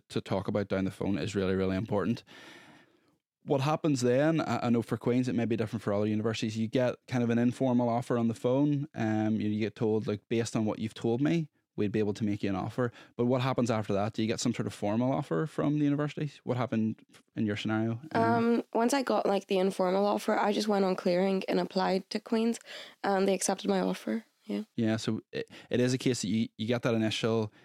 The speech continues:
Speaker 1: uh, informal offer over the phone or via email, and then you'll get a, a, a firm, um, official offer from us. Did that come via email for you, Yash?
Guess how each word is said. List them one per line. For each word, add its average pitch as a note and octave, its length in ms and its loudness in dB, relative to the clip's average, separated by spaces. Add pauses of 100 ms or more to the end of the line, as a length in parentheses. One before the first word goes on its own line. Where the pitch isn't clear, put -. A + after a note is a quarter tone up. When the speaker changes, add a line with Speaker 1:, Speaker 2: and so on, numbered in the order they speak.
(160)
Speaker 1:
uh, - 120 -14
informal C3+ 400 2
offer G#2+ 220 0
over G2 180 -2
the - 80 -4
phone C#3 400 2
or G#2 160 0
via G2+ 240 -2
email, G#2+ 420 0 (240)
and G#2 140 -2
then A2 120 2
you'll G#2+ 120 2
get G2+ 200 0
a, G2+ 160 0 (120)
a, C#2 100 -10 (100)
a A2 140 -6
firm, G2+ 760 -2 (300)
um, G2 420 -2
official G#2 480 -4
offer F#2 280 -6
from G#2+ 180 -4
us. G#2 200 -6 (220)
Did A2 100 -2
that A2+ 180 -2
come A#2 220 0
via G#2+ 300 0
email A#2 300 0
for A2+ 100 -4
you, G2+ 140 -2
Yash? A#2 480 -2